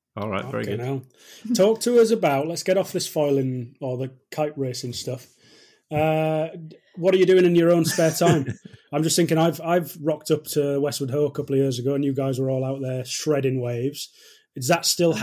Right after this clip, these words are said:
Speaker 2: happening now that we're in twenty twenty-four and, and we're round the corner? Or what are you doing in your personal time when, when it
Speaker 1: Yeah,
Speaker 2: is
Speaker 1: you're
Speaker 2: winter?
Speaker 1: allowed to do anything else.
Speaker 2: Yeah, you're allowed to.
Speaker 3: <laughs> Um,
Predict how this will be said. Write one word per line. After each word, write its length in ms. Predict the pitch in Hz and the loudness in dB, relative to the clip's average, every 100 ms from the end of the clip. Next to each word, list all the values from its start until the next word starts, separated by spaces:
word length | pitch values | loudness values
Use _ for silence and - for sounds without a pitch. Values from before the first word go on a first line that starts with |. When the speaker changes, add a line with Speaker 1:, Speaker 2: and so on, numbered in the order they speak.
| 170 | -4
Speaker 2:
happening 280 | 196 175 170 | -2 -2 0
now 220 | 170 170 | 0 -2
that 120 | 170 | 0
we're 140 | 160 | 0
in 160 | 165 165 | 2 0
twenty 240 | 156 170 | 0 -2
twenty-four 640 | 151 165 160 - 160 170 165 | 0 -2 -2 0 0 2 0
and, 200 | 156 151 | -2 -4
and 380 | 151 147 139 139 | -4 -4 -4 -4
we're 120 | 143 | -2
round 240 | 147 147 | -2 -2
the 40 | 139 | -4
corner? 520 | - 151 160 175 190 | -2 0 2 -2 -6
Or 160 | 151 | -8
what 300 | 131 135 147 | -6 -6 -6
are 20 | 151 | -6
you 60 | |
doing 180 | 143 147 | -2 -2
in 80 | 143 | -2
your 80 | 135 | -6
personal 420 | - 147 - 127 | -6 -6 -6 -10
time 360 | - 143 139 135 | -8 -6 -4 -4
when, 320 | 131 131 135 | -4 -6 -6
when 100 | 135 | -6
it 60 | 135 | -2
Speaker 1:
Yeah, 60 | |
Speaker 2:
is 80 | 151 | -2
Speaker 1:
you're 80 | 143 | 0
Speaker 2:
winter? 80 | 95 | 0
Speaker 1:
allowed 320 | 110 120 113 | 2 0 -2
to 80 | - | -6
do 100 | 98 | -6
anything 280 | 90 87 92 | -6 -6 -8
else. 180 | 90 101 | -6 -4
Speaker 2:
Yeah, 220 | 156 131 | -4 -4
you're 160 | 120 | -4
allowed 180 | 120 135 | -4 -6
to. 680 | 170 139 - - 262 - 269 - | -8 -8 -6 -4 -4 -4 -10 -10
Speaker 3:
<laughs> 560 | - - - - - | -20 -20 -20 -20 -10
Um, 560 | 233 233 233 240 233 | -6 -2 0 0 0